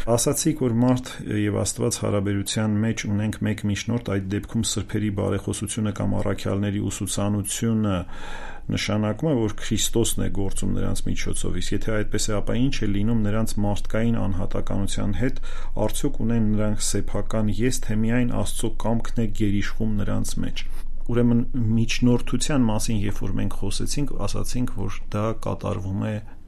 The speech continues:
Քրիստոսի մարդեղությամբ։ Բայց այդ Քրիստոսի մարդեղության նաև մասնակիցներն են բոլոր սուրբերը, որովհետև նրանք Քրիստոսի խորհրդական մարմնի,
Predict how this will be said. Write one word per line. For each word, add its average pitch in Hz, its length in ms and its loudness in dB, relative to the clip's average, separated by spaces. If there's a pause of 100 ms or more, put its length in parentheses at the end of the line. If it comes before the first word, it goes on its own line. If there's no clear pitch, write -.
Քրիստոսի 101 600 -6
մարդեղությամբ։ 85 920 -8 (640)
Բայց 127 240 2
այդ 131 160 -2
Քրիստոսի 131 560 -2
մարդեղության 113 1200 0
նաև 95 400 -6
մասնակիցներն 104 920 -4
են 92 160 -4
բոլոր 104 340 -4
սուրբերը, - 580 -8 (640)
որովհետև 110 600 -2 (360)
նրանք 113 300 0 (100)
Քրիստոսի - 760 0 (480)
խորհրդական 120 720 0 (100)
մարմնի, 101 460 0